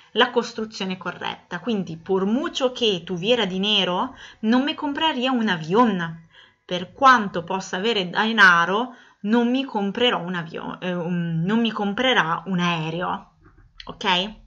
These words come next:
Preterito perfetto, per esprimere una difficoltà o un'obiezione relativa al passato. Por mucho que le haya costado, a mí no me gusta. Per quanto le è costato,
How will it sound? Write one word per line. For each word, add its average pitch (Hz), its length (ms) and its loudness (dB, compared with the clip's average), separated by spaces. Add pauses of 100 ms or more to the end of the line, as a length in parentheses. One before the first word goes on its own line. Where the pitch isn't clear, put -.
(1000)
Preterito 320 520 0
perfetto, 220 760 -2 (320)
per 247 160 8
esprimere 269 480 0
una 202 180 0
difficoltà 254 1000 2
o 254 260 6
un'obiezione 262 920 0
relativa 220 460 0
al 220 100 -2
passato. 175 840 -4 (720)
Por 214 180 6
mucho 269 460 4
que 220 180 0
le 208 140 4
haya 247 340 6
costado, 208 800 4
a 208 120 4
mí 190 160 0
no 208 100 -4
me 233 160 0
gusta. 180 640 -6 (400)
Per 165 240 -4
quanto 208 760 4
le 180 140 -2
è 185 120 -4
costato, 180 1120 0